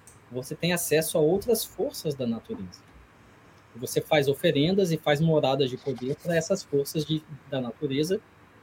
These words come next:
caso seja necessário. E, e, eu, eu, eu, eu, é, após a quimbanda entrar na minha vida, esse pensamento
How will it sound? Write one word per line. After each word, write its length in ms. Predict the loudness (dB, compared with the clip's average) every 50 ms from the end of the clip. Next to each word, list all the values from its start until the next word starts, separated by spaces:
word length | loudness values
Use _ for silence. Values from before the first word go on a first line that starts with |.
| -20 -20 -20 -10 -2
caso 280 | 0 2 2 2 0 -2
seja 320 | -2 0 0 2 2 2
necessário. 640 | 2 0 0 0 0 0 2 4 4 4 4 2 -2 -12 _ -20 -20 -20 -20 -20 -12 -4 0
E, 160 | 0 2 4 4
e, 180 | 2 4 4 6
eu, 160 | 6 6 6 6 4 0 -4 -2 2 4
eu, 160 | 4 6 6 6
eu, 180 | 6 6 6 2 -2 -4 -4 -2 2
eu, 460 | 4 6 8 8 8 8 6 4 4 0 -6 -20 -20 -20 -20 -20 -20 -20 -20 -20 -20 -20 -20 -20 -16 -6 0
é, 260 | 4 6 6 6 4 2
após 520 | 0 0 0 4 6 8 8 8 8 6
a 60 | 4
quimbanda 500 | 2 2 0 0 4 4 4 4 4 2
entrar 240 | 2 2 2 2 2
na 80 | 2 2
minha 180 | 0 -2 -4
vida, 400 | -2 0 0 2 2 2 0 -2 -6 _ -20 -20 -20 -20 -20 -20 -20 -4 2
esse 300 | 4 4 6 4 2 -2
pensamento 800 | 0 0 0 0 0 0 0 0 0 0 0 0 -2 -4 -10 -12